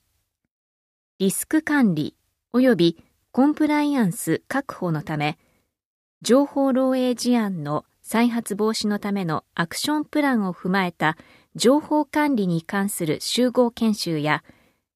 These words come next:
eラーニングを活用した研修など、各種研修の実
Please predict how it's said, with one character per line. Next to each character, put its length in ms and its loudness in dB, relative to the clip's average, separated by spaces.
e 180 4
ラ 180 2
ー 40 2
ニ 180 4
ン 60 2
グ 120 0
を 80 2
活 320 -6
用 180 2
し 100 -6
た 120 -6
研 220 -2
修 240 -2
な 140 0
ど、 180 -2
各 220 -2
種 200 -6
研 200 2
修 280 0
の 120 0
実 160 -2